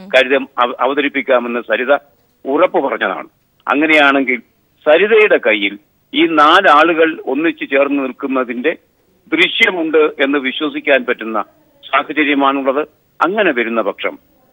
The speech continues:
സത്യത്തിൽ തെളിവെവിടെ, തെളിവെവിടെ എന്ന് പറയുന്ന ഉമ്മൻചാണ്ടി തന്റെ തന്നെ ചെയ്തികളുടെ ഒരു അവസ്ഥയിൽ തന്റെ തന്നെ, എന്താ പറയാ, ഒരാൾ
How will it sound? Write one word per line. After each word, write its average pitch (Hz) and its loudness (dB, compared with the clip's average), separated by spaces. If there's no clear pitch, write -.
സത്യത്തിൽ 147 0
തെളിവെവിടെ, 156 2
തെളിവെവിടെ 139 0
എന്ന് 175 -8
പറയുന്ന 107 -2
ഉമ്മൻചാണ്ടി 127 -2
തന്റെ 147 0
തന്നെ 156 -2
ചെയ്തികളുടെ 127 0
ഒരു 131 0
അവസ്ഥയിൽ 117 2
തന്റെ 127 2
തന്നെ, 151 0
എന്താ 156 4
പറയാ, 131 -2
ഒരാൾ 151 4